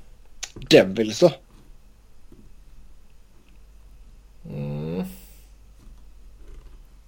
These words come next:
Speaker 2: Ja, det är väl sant i och för sig. Det är fan inte mycket skoj där.
Speaker 1: Nej. Det är väl ändå så en backbesättning som jag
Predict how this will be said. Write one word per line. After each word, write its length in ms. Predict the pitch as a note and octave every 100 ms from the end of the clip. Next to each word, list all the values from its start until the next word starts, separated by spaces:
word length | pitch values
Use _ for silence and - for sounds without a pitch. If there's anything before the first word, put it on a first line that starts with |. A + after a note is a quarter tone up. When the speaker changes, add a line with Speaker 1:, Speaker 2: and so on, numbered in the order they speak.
| - -
Speaker 2:
Ja, 280 | - D3 - D#3
det 40 |
är 40 |
väl 100 | D#3
sant 260 | C#3 C3+ C3
i 40 |
och 40 | C#3
för 80 | -
sig. 120 | C3 - - - - - - - - - - - - - - - -
Det 100 | -
är 40 | -
fan 260 | - C3+
inte 140 | C3 C3
mycket 140 | C3
skoj 200 | - C3+
där. 120 | C#3 C3+ - - - - - - -
Speaker 1:
Nej. 340 | C3 C3+ C3+ - - - - - - - - - - - - -
Det 140 | D3
är 80 | D3+
väl 140 | D3+
ändå 180 | D3+ C#3
så 120 | A2+
en 120 | C3+ A#2+
backbesättning 520 | B2 - A#2+ A#2 A#2
som 160 | B2
jag 120 | A2+